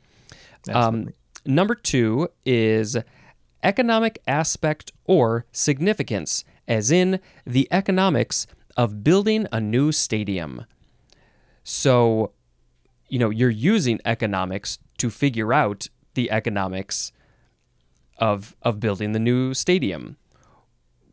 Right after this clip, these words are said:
Speaker 1: What, what would some of those things be? What do you have to think about to, to build a, a new structure?
Speaker 2: Yeah, well, so you should think about, uh,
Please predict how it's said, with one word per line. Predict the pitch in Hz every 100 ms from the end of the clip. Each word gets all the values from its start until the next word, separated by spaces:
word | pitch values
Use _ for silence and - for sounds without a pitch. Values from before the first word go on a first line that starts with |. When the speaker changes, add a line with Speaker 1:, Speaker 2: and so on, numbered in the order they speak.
| _ _ _ _ _
Speaker 1:
What, | 123 117 143 - -
what | 131 156 175
would | 165 151
some | 170
of | 165
those | 147 143 -
things | 151 131
be? | 127 139
What | 110
do | 139
you |
have | 143 139
to | -
think | - 175
about | 123 98 95 - _ _ - 117 -
to, | -
to | 107 -
build | 110 117 127 120 117 113
a, | 113
a |
new | 117 123
structure? | 120 - 151 - - 82 - - _ - _ _ _ _ _ - - - -
Speaker 2:
Yeah, | 151 175 123
well, | 131 185 190
so | - 156
you | 165 147 180
should | 180 170 -
think | 196
about, | 175 143 143 139 -
uh, | 135 123 117 110 107